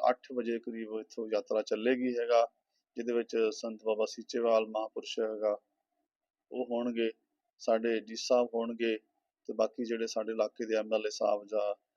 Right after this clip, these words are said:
ਇਲਾਕੇ ਦੀਆਂ ਜਿਹੜੀਆਂ ਮਹਾਨ ਮਹਾਂਪੁਰਸ਼ ਹੋਣਗੇ, ਤੇ ਉਹਨਾਂ ਇੱਥੋਂ ਯਾਤਰਾ ਨੂੰ ਚਾਲੂ ਕਰਨਗੇ।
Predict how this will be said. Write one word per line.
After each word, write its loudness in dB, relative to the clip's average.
ਇਲਾਕੇ 0
ਦੀਆਂ -2
ਜਿਹੜੀਆਂ -10
ਮਹਾਨ -4
ਮਹਾਂਪੁਰਸ਼ -6
ਹੋਣਗੇ, -6
ਤੇ -6
ਉਹਨਾਂ -4
ਇੱਥੋਂ -8
ਯਾਤਰਾ 2
ਨੂੰ -6
ਚਾਲੂ 0
ਕਰਨਗੇ। 2